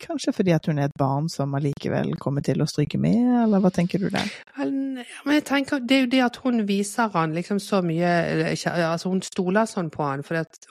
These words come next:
Speaker 2: han
Speaker 1: Ja.
Speaker 2: kommer, og hun tror at han skal hjelpe, sånn denne «Please help us», og «Mommy, mommy», og sånn, og så klem-, gir hun han en klem og legger armene rundt halsen på han, og helt sånn overgivent barn.
Speaker 1: Ja.
Speaker 2: Liksom at det å få den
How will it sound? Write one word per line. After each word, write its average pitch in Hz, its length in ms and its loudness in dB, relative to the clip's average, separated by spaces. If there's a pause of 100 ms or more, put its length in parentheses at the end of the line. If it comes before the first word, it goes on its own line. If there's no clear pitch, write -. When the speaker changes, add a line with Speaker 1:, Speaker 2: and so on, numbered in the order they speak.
(100)
Speaker 2:
han 190 120 8
Speaker 1:
Ja. 185 60 6
Speaker 2:
kommer, 160 400 -2
og 139 80 -6
hun 151 100 -6
tror 156 280 -4
at - 100 -6
han 147 100 -4
skal 147 180 -4
hjelpe, 143 380 -2
sånn 151 200 -2
denne 139 320 0
«Please 139 260 -4
help 139 260 -2
us», - 220 -4 (720)
og 135 260 2
«Mommy, 127 320 0
mommy», 123 280 -2
og 120 80 -6
sånn, 160 160 -4
og 147 80 -6
så - 140 -4
klem-, 135 420 -6 (320)
gir 151 240 -6
hun 139 80 -10
han 131 120 -12
en 131 60 -12
klem 131 260 -10
og 131 60 -14
legger 135 240 -10
armene 117 340 -6
rundt 131 180 -6
halsen 139 340 -4
på - 80 -4
han, 123 120 -4
og 135 80 -4
helt 139 240 -4
sånn 139 240 -4 (280)
overgivent 139 1040 -4
barn. 120 380 -2 (680)
Speaker 1:
Ja. 156 160 2 (140)
Speaker 2:
Liksom 185 360 -2
at - 460 -4 (640)
det 165 120 2
å 160 60 0
få 156 360 0
den 139 1800 -6